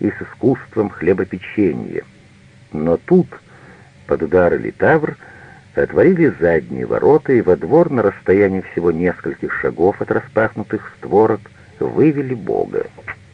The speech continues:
Толпа пришла в великое возбуждение. Подпрыгивая на одной ноге, люди кричали: «Хапи, хапи!»,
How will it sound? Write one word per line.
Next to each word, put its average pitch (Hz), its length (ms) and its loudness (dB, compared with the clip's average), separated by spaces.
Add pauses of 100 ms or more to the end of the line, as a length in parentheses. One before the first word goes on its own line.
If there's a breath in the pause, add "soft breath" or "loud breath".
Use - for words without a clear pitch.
(680 soft breath)
Толпа - 380 2
пришла 151 440 2
в 151 100 2
великое 151 580 0
возбуждение. 113 1080 -2 (560 loud breath)
Подпрыгивая 107 680 2
на 104 140 2
одной 101 260 0
ноге, 98 320 0
люди 98 220 -2
кричали: 95 580 0
«Хапи, - 800 -6
хапи!», 131 920 -2